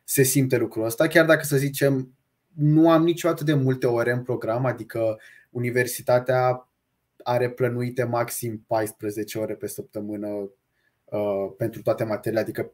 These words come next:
eu, eu mă duc la facultate pentru ba cursuri, ba lecture-uri paisprezece ore pe săptămână, dar restul, adică de vreo, nu știu, douăzeci sau câte ar mai trebui să se umple, e studiu individual. Și problema e că,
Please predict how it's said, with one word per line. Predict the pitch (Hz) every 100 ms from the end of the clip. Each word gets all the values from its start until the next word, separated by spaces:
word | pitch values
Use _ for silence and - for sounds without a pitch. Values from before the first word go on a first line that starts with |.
| -
eu, | 131 127 123 123 135
eu | 131
mă | 123 123
duc | 123
la | 131 127 -
facultate | - 120 120 120
pentru | 127 120 117 117
ba | 107 117
cursuri, | - 120 - 113 101
ba | 113 113 113
lecture-uri | 110 104 113 110 101 _ _ _ -
paisprezece | 117 - 117 113
ore | 117
pe | -
săptămână, | 110 104 - 104 110 156 - _ _ _ -
dar | 143 147 143 -
restul, | 131 135 143 175 180
adică | 143 127
de | 131
vreo, | 123 123
nu | 127
știu, | - 110
douăzeci | 117 120 113 117
sau | 113 107
câte | -
ar | 117
mai | 107
trebui | 107 107 104 110
să | 107 110 107 104 98 _ _ _
se | - 107
umple, | 110 120 165 190 202 - - _
e | 139 151 151 -
studiu | - 151 147 160
individual. | 143 143 123 113 107 101 156 - _ _ -
Și | - - 156 160 160 156 151 147
problema | 156 147 160 160 151
e | 156
că, | 151 151 147